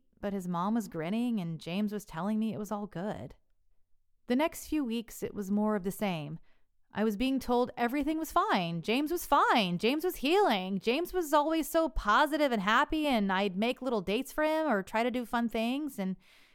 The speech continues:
he'd accept it, but there was a part of him that was different. Whenever I'd ask him, he'd say he was fine. The job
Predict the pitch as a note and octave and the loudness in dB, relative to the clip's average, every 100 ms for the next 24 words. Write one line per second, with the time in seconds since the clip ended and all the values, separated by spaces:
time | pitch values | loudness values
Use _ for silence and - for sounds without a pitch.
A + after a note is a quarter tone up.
0 | _ C4+ B3+ - A3+ B3 D4+ D4+ - A3 | _ -4 -4 -2 -2 -2 -2 -4 -2 -2
1 | A3 - _ _ _ _ _ _ _ - | -2 -6 _ _ _ _ _ _ _ -10
2 | A#3 B3 - B3 C#4+ C4 B3 F#3+ - - | -6 -4 -2 -2 0 -2 -2 -4 -6 -8
3 | - A2+ - _ _ _ _ _ _ _ | -6 -8 -10 _ _ _ _ _ _ _
4 | _ _ - A3 C4 C#4+ C#4 A#3+ G#3+ G#3+ | _ _ -6 0 2 2 2 2 0 -2
5 | A#3+ A#3+ B3+ B3 _ _ _ _ G#3 G#3 | -4 -2 -4 -6 _ _ _ _ -10 -8
6 | A#3 A3 A3 A3 _ _ G#3+ A3+ - A#3 | -6 -6 -6 -10 _ _ -10 -10 -8 -8
7 | B3+ G#3+ G3+ _ _ _ _ _ _ _ | -4 -6 -6 _ _ _ _ _ _ _
8 | _ _ _ _ _ _ _ _ _ _ | _ _ _ _ _ _ _ _ _ _
9 | _ C#4 B3+ E4+ | _ 0 4 4